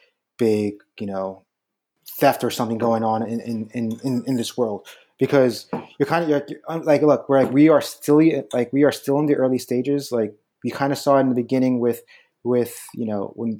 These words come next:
when crypto exchanges first started, where everyone was worried about, "Or will you get hacked?" Or, like, you know, "Is there an exchange hack?" Because that does have the biggest impact, right? And then now it's, like, DeFi too. Like, you're kinda seeing, like, B Z R X.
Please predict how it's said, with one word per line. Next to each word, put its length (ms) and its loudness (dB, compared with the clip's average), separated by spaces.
when 180 -6
crypto 300 -4
exchanges 320 -6
first 240 -6
started, 300 0
where 340 -2
everyone 340 2
was 120 -6
worried 180 0
about, 220 0
"Or 220 -4
will 260 -6
you 80 -4
get 160 -6
hacked?" 420 -6
Or, 220 -2
like, 160 -6
you 60 -8
know, 180 -6
"Is 140 -6
there 100 -2
an 80 -4
exchange 320 -10
hack?" 180 -6
Because 380 -8
that 180 -2
does 220 0
have 180 -4
the 60 -10
biggest 320 -12
impact, 440 -14
right? 260 -6
And 100 2
then 140 4
now 200 4
it's, 120 0
like, 240 -2
DeFi 340 2
too. 360 -2
Like, 320 -2
you're 100 4
kinda 260 0
seeing, 220 0
like, 200 -2
B 160 2
Z 280 2
R 300 4
X. 280 -2